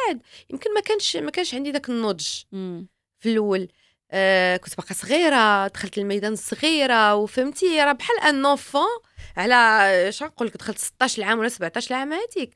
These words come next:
Speaker 1: عرفتي راه، راه ان اونفون، مازال ان
Speaker 2: مم.
Speaker 1: اونفون. مي دابا بالعكس، انا تنتقبل جميع الانتقادات، و-،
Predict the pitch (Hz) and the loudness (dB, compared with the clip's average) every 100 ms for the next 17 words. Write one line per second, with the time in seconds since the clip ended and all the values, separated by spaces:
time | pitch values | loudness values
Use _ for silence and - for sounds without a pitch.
0 | _ - _ 220 240 - 392 320 269 233 | _ -20 _ -6 -2 2 2 4 4 4
1 | 233 240 208 185 135 - - - - 262 | 2 4 4 2 -2 -8 -14 -20 -4 0
2 | 262 311 415 - - 185 160 165 175 262 | 2 4 4 2 -2 0 0 -4 -2 -2
3 | 220 196 185 165 - 151 _ _ _ _ | 0 0 0 -2 -8 -20 _ _ _ _
4 | - 320 466 508 539 392 359 453 427 - | -10 -4 0 0 0 0 0 0 -2 -8
5 | - 302 381 370 349 330 - - 339 - | -4 -2 0 0 0 -2 -6 -6 -6 -6
6 | - 220 - 262 247 226 269 262 427 453 | -12 -12 -6 -4 -4 -4 -4 -2 -4 -4
7 | 392 - - 190 156 151 - _ - - | -6 -8 -8 -8 -8 -10 -12 _ -20 -20
8 | _ | _